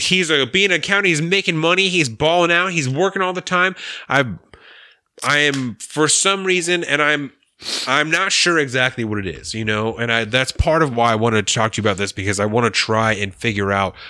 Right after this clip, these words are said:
why I feel this way, right? I don't know if it's because I'm young. I don't know if it's because I have a kid. I don't know what it is that makes me feel like him being young makes it especially fucked up, and I, that's part of why I feel like she should get more time. This guy was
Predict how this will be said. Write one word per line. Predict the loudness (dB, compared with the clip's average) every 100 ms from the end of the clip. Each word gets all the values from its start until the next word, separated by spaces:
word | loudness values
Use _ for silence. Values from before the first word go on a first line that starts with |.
| -18
why | -4 0 2 2
I | 0 -2
feel | -4 -6
this | -6 -10
way, | -12 -8
right? | -4 0
I | 2
don't | 2
know | 2
if | 0
it's | -2
because | -4 -6 -6 -4
I'm | -2 0 0
young. | 0 0
I | -2
don't | 0
know | 0
if | -2
it's | -4
because | -6 -2 -2
I |
have | -4
a | -6
kid. | -2 2 2 -2 -10 -6
I | -2
don't | 0
know | 0
what | 0 0
it | 2
is | 2 2 0 -6 -16 -20 -12
that | -2 -2
makes | 2 0 0
me | -4 -4
feel | -2 0
like | 0 -2
him | -4 -4 0
being | 0 0 -4
young | -2 0 0 -4 -12 -20 -18 -6
makes | -4 -2
it | -2
especially | -2 -2 0 0 0 -2 -4
fucked | -2 -2 -2
up, | -4 -4 -6 -8
and | -4
I, | -2 -4
that's | -2 0 0 -4 -6
part | -2 0
of | 0
why | 0 0
I |
feel | 0 0 2
like | 0
she | -2 -2
should | -2 -2
get | -4
more | -4 -8
time. | -10 -12 -14 -20 -20 -20 _ -2
This | 0
guy | 2
was | 0